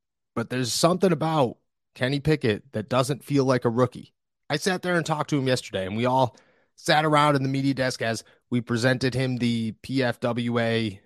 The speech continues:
Rookie of the Year award for the Steelers, and he got up there and he starts talking, and as he's talking, I'm thinking, "This doesn't feel like a rookie." It doesn't feel like Kenny Pickett deserves to win Rookie of the Year, because it kind of feels like he's been around for a while.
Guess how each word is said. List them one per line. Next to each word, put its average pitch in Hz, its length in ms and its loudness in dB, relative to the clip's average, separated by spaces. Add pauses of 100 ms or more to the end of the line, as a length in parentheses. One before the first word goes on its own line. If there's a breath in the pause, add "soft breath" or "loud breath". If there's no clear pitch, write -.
(140)
Rookie 131 320 0
of 113 120 -2
the 113 60 -4
Year 120 300 2
award 117 420 2
for 107 140 -6
the 98 80 -6
Steelers, 151 580 2
and 113 120 -2
he 107 40 -6
got 147 280 2
up 143 140 -4
there 131 180 0
and 117 80 -2
he 107 40 -4
starts 147 360 -2
talking, 104 460 -2
and 95 120 -6 (540)
as 185 240 -4
he's 196 180 -2
talking, 123 500 2
I'm 127 220 2
thinking, 113 400 0 (1000)
"This 143 140 0
doesn't 202 360 -2
feel 147 180 4
like 123 200 2
a 110 40 4
rookie." 95 460 -4 (340)
It 123 120 -4
doesn't 175 260 4
feel 175 180 4
like 160 160 2
Kenny 151 240 -2
Pickett 135 380 -2
deserves 113 480 -2
to 123 100 0
win 120 220 2
Rookie 117 320 0
of 107 80 -2
the 107 80 -6
Year, 113 260 2
because 113 320 -2
it 107 100 -6
kind 147 260 -4
of 135 80 -6
feels 135 260 2
like 131 140 0
he's 127 120 -2
been 135 160 0
around 147 380 2
for 104 100 0
a 98 80 0
while. 95 340 -6